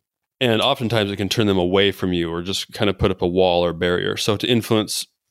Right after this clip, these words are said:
or change people, uh, it's best to approach them in more of a, a tone of kind of trust and connection. He shares one example I thought that was pretty cool. Of, I think it was Charles Schwab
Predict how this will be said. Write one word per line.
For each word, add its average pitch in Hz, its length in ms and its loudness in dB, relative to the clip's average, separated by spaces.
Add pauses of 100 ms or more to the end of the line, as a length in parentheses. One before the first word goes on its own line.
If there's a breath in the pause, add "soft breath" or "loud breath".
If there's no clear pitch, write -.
or 120 100 2
change 120 460 0
people, 95 520 2 (520 soft breath)
uh, 110 140 2
it's - 140 -4
best 110 340 0
to 107 80 2
approach 104 400 -2
them 101 240 2
in 98 100 2
more 98 300 4
of 90 140 -2
a, 87 400 0 (220)
a 117 100 0
tone 95 640 0 (220)
of 98 460 -2 (180)
kind 104 120 0
of 92 100 -2
trust - 400 -2
and 95 100 -2
connection. - 640 -4 (640 loud breath)
He 143 100 2
shares 127 260 2
one 117 180 2
example 101 420 0
I 101 60 2
thought 101 180 -4
that 101 40 -4
was 95 120 -6
pretty 98 180 -6
cool. 92 400 0
Of, 98 200 0 (100)
I 110 40 -4
think 117 120 -2
it 117 40 2
was 101 120 -2
Charles 101 380 2
Schwab 98 580 0